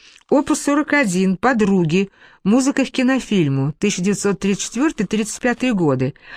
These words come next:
Автор сценария и режиссер-постановщик Арнштам, выход на экран девятнадцатого февраля тридцать шестого года,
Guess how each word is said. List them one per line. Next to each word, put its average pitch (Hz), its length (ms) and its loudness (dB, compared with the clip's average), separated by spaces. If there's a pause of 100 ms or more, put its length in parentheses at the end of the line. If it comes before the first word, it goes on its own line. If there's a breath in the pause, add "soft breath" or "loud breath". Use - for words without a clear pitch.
(140 loud breath)
Автор 220 320 0
сценария 190 600 2
и - 120 -2
режиссер-постановщик 180 1040 -2
Арнштам, 214 680 0 (340 loud breath)
выход 196 380 0
на 202 100 4
экран 196 320 2
девятнадцатого 170 640 0
февраля 170 480 0
тридцать 165 280 -4
шестого 156 360 0
года, 254 360 0